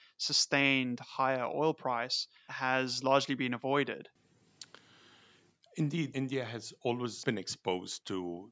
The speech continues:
Speaker 2: oil market developments for some time because it's a major importer. But more importantly, you have to ask, why is it, of course, a sensitive to oil price developments? It's sensitive because India has a current account deficit.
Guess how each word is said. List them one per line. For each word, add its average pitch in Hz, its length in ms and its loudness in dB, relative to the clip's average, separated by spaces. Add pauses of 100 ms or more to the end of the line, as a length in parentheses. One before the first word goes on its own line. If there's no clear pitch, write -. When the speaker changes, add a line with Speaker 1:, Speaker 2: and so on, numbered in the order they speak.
Speaker 2:
oil 101 140 4
market 95 440 -2
developments 87 540 -4
for 87 160 -8
some 82 240 -8
time 139 420 0
because 110 360 -6
it's 95 180 -10
a 95 60 -10
major 87 360 -10
importer. 85 560 -10
But 139 240 -6
more 175 140 2
importantly, 151 640 -2
you 120 60 2
have 120 160 2
to 123 100 -2
ask, 110 240 -2
why 104 300 4
is 113 240 -8
it, 92 100 -6 (640)
of - 140 -12
course, - 420 -2 (120)
a 87 340 -2
sensitive - 640 -4
to 113 120 -8
oil 95 140 -2
price 92 300 -4
developments? 87 560 -6
It's - 160 -10
sensitive 143 480 -4
because 151 320 -6
India 120 260 -2
has 104 320 0
a 104 60 -12
current 95 300 -10
account 90 360 -10
deficit. - 440 -14